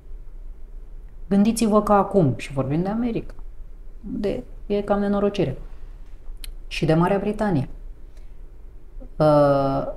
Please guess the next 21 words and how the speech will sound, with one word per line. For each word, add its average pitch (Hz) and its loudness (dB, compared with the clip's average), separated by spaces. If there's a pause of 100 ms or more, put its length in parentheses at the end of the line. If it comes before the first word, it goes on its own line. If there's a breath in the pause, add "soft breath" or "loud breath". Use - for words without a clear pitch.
(100)
și - -4
nu 165 6
o - 2
să 175 0
spun 170 0
numele 156 4
că 143 -2
îi 147 2
protejez. 143 0
Eu, 147 2
uh, 147 6
am 156 4
o 147 4 (460)
colaborare 143 6
extraordinară 139 4
pentru 139 2
showroom-ul 147 4
meu 151 6
cu 160 0
un, 139 4
uh, 131 4